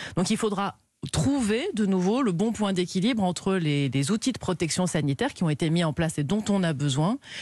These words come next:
et, euh, leur recyclabilité. Et ça, on pourra l'inventer avec les industriels.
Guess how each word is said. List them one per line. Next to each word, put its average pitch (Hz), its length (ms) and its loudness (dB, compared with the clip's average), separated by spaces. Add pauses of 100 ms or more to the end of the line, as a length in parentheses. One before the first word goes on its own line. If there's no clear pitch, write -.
(320)
et, 202 300 2
euh, 156 180 2
leur 170 380 0
recyclabilité. 175 960 0
Et 180 60 2
ça, 214 200 -2
on 202 120 0
pourra 151 320 0
l'inventer 170 460 0
avec 160 200 0
les 143 160 0
industriels. 131 600 -2